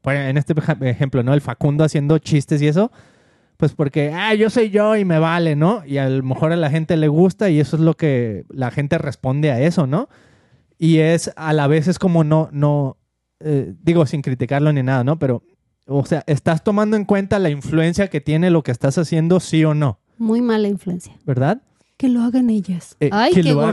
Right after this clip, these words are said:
Speaker 1: hagan
Speaker 2: me cae.
Speaker 1: ellas. <laughs> Que lo hagan ellas. Pero, o sea, volviendo al tema de que en dónde estabas tú y el tema de Dios y el tema de, por ejemplo, lo que hemos aprendido es que liderazgo,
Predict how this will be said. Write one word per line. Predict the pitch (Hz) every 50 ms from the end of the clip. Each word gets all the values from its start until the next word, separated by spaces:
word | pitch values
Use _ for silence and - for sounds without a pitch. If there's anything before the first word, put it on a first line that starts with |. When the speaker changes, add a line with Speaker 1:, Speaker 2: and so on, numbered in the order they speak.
| 196 202
Speaker 1:
hagan | 220 220
Speaker 2:
me | 226 180 160
cae. | 147 - 180
Speaker 1:
ellas. | 180 185 170 - - -
<laughs> | - - - 196 147 - 330 - - 302 285 277 - - 254 202 139 - 143 - - - _ _ -
Que | 202 190
lo | 165 143 143 139
hagan | 156 175 170 202 208 208
ellas. | 208 196 165 147 131 120 - - - - _ _ _ _ - -
Pero, | 214 240 240 220 208 214 247 254 - -
o | 180 180
sea, | - 214 202 196
volviendo | 170 175 175 170 175 185 190 202
al | 208 202
tema | - 208 202 208 214 202
de | 196 185
que | - 190 165 147 139 _ _ -
en | 151 151 147 143
dónde | 165 170 180 196
estabas | 185 - - 175 160 160 156 135 - -
tú | 170 175 170 175 175
y | 156 143 139
el | 131 123
tema | - 139 143 151 156
de | 151 143 127
Dios | 127 135 139 151 151 147 151 156 - -
y | - 147
el | 139 131 -
tema | - 139 143 151 151
de, | 151 147 139 123 113 - _ _ _ _ _ _ _ -
por | - 147 139
ejemplo, | 151 156 156 170 170 165 156 151 151
lo | 143 127 -
que | -
hemos | 147 151 160 160
aprendido | 156 143 147 135 135 139 143 147 156
es | 147 -
que | - 170 147 143
liderazgo, | 131 135 143 143 139 127 127 139 160 185 175 - - 196 196 262 311